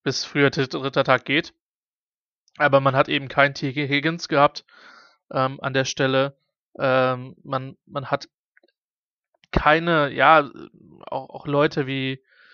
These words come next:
wie Jordan Leggett, die ja, die ja dann schon viel Druck, äh, von der gegnerischen Defense, ähm, genommen, äh, genommen haben. Ähm, die hatte man nicht. Und, und ja, eine negative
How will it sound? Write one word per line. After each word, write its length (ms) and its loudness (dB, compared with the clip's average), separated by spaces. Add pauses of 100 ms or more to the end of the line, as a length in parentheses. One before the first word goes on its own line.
(180)
wie 240 -8
Jordan 300 2
Leggett, 420 0
die 100 -4
ja, 180 2
die 80 -6
ja 100 0
dann 200 -4
schon 200 -8
viel 240 -2
Druck, 360 -4 (680)
äh, 280 0
von 260 -4
der 120 4
gegnerischen 540 -2
Defense, 720 -4
ähm, 520 -2 (580)
genommen, 520 0 (160)
äh, 400 -2
genommen 380 -6
haben. 380 0 (680)
Ähm, 520 0 (1300)
die 120 2
hatte 200 2
man 200 4
nicht. 220 -4
Und, 360 -16
und 160 -16
ja, 480 8 (240)
eine 340 -6
negative 460 0